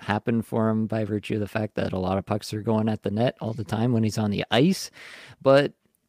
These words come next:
he's definitely not somebody who's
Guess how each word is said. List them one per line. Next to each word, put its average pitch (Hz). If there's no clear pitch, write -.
he's 110
definitely 117
not 104
somebody 101
who's 101